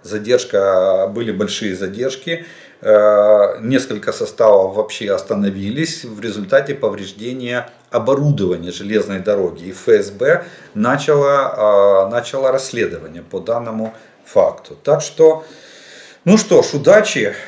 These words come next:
Легиону Свободная, Свобода России. Пусть, э, освобождает Россию от тирана, от фашизма и борется с этим русским фашизмом, который Путин насадил в,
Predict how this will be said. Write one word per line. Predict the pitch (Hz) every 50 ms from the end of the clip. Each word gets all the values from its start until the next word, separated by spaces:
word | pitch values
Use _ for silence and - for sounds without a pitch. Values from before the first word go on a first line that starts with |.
| - -
Легиону | 127 120 120 117 120 135 127 139 127 110
Свободная, | 110 - - 110 110 113 113 110 101 104 107 101 101 104 98
Свобода | - - - 117 107 107 110 101 92 104 101
России. | 107 101 - - 104 101 92 90
Пусть, | - - 131 139 165 - - - - - -
э, | 139 131 131 127 131 131 127 127 127 127 127
освобождает | 127 - - 123 127 127 123 123 - 160 156 151 135 -
Россию | 104 107 101 - - - 139 143 135 110 95
от | 95 87 - - -
тирана, | 117 107 113 117 120 120 127 104 87 90
от | - 98 92 -
фашизма | - 98 90 - - 110 107 95 98 87 82 80 76 71 - - -
и | - 104 98 101 104 98
борется | 90 87 87 101 110 113 104 - - 95 -
с | - -
этим | 82 - 85 87
русским | 90 98 92 - - 98 85
фашизмом, | 80 - 82 - - 127 120 - 123 101 85
который | - - - - 95 87 85
Путин | 82 - 107 104 - 123 107 92
насадил | 92 92 92 - 90 82 85 87 87 85 - - - - - - - _ _
в, | - -